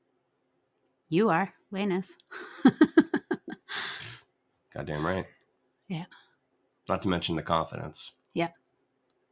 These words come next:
Speaker 2: Which is, which is an ingredient of that fuel.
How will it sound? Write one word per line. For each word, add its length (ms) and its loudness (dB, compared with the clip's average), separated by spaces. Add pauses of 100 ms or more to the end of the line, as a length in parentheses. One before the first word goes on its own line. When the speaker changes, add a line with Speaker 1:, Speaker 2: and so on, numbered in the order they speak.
(520)
Speaker 2:
Which 120 -8
is, 200 -6
which 180 -2
is 100 -4
an 60 0
ingredient 560 0
of 80 -8
that 180 -8
fuel. 260 -6